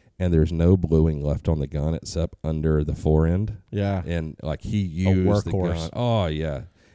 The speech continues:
Speaker 1: And, and, you know, it's still shooting and stuff, so it's kinda cool.
Speaker 2: Um, Maneaters of Kumanon, uh, is something that every boy should read.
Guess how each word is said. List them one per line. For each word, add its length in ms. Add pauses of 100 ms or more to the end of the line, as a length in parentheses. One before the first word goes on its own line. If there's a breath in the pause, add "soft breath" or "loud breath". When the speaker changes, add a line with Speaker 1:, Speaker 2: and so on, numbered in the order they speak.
Speaker 1:
And, 180
and, 260
you 80
know, 120
it's 100
still 200
shooting 380
and 100
stuff, 240
so 120
it's 120
kinda 320
cool. 300
Speaker 2:
Um, 480
Maneaters 680
of 360
Kumanon, 680 (160)
uh, 520 (140)
is 320
something 520
that 180 (220)
every 420
boy 300
should 260
read. 320